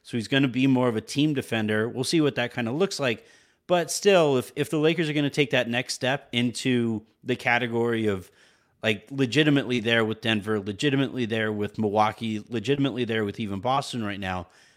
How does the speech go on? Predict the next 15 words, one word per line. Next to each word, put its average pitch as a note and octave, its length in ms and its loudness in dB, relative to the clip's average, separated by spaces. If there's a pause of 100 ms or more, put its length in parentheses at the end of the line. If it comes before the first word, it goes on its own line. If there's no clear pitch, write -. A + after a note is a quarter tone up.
they're C3+ 140 4
gonna F3 140 4
have D#3+ 140 0
to D#3+ 80 -2
pick D3 260 0
up E3 220 2
a A2+ 100 -4
K A#2 240 -4
C A#2 180 -6
P A#2 220 -6
type G#2+ 340 -4 (200)
shooting C3+ 360 -2
guard, F#2 300 -2
I G2+ 140 0
think, F#2 360 -10